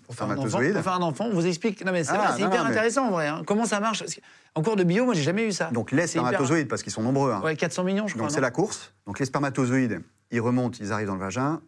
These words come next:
Speaker 2: ils passent par le col de l'utérus, ils remontent dans le corps de l'utérus, et ils arrivent dans la trompe, où là, ils vont rencontrer l'ovule.
Speaker 1: L'ovule.
Speaker 2: OK ? Il y a un spermatozoïde qui gagne, le meilleur. Enfin, pas forcément. C'est pas forcément le meilleur qui gagne. <laughs> Et
Speaker 1: Ça se
Speaker 2: donc,
Speaker 1: voit parfois.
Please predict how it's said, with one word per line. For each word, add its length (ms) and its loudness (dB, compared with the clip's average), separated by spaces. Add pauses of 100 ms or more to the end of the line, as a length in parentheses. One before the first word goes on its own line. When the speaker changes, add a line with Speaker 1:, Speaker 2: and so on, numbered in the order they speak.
(120)
Speaker 2:
ils 80 -8
passent 160 -2
par 100 -4
le 80 -2
col 180 -2
de 80 -2
l'utérus, 540 -4
ils 80 -2
remontent 260 -2
dans 60 -2
le 120 -2
corps 200 -4
de 60 -6
l'utérus, 500 -8 (580)
et 120 0
ils 120 -4
arrivent 220 -2
dans 120 -2
la 80 0
trompe, 280 -4 (100)
où 120 -2
là, 220 2
ils 60 0
vont 120 -4
rencontrer 560 -4 (260)
l'ovule. 240 -4
Speaker 1:
L'ovule. 280 0 (200)
Speaker 2:
OK ? 120 -4 (480)
Il 40 -14
y 20 -6
a 40 -4
un 40 -4
spermatozoïde 540 -6
qui 120 -12
gagne, 280 -2 (220)
le 80 -8
meilleur. 320 -2 (120)
Enfin, 220 -12
pas 100 -14
forcément. 460 -12 (160)
C'est 120 -20
pas 60 -8
forcément 360 -2
le 60 0
meilleur 280 0
qui 100 -8
gagne. 240 0 (680)
<laughs> 600 -18
Et 60 -6
Speaker 1:
Ça 80 0
se 60 0
Speaker 2:
donc, 100 0
Speaker 1:
voit 200 0
parfois. 280 -8